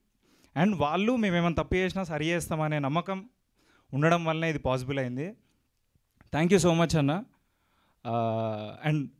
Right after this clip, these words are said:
మా ప్రమోషన్ క్యాంపెయిన్‌కి హెల్ప్ చేస్తున్న మా, మన స్టార్స్ అందరికీ thank you so much.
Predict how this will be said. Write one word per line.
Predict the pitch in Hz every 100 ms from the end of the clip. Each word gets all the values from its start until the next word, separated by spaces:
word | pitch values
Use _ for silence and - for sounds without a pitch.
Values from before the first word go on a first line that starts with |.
| _
మా | 135 131 127 120 117 107 -
ప్రమోషన్ | 131 143 151 170 160
క్యాంపెయిన్‌కి | 151 139 127 151 147 131 156 165 147 127 110 104 - _ _
హెల్ప్ | 143 139 123
చేస్తున్న | 160 - 160
మా, | 143 135 127 120 107 104 - _ _
మన | 131
స్టార్స్ | 131 - 147 165 160
అందరికీ | 156 156 180 180
thank | 151 147
you | 160 160
so | 143 135
much. | 160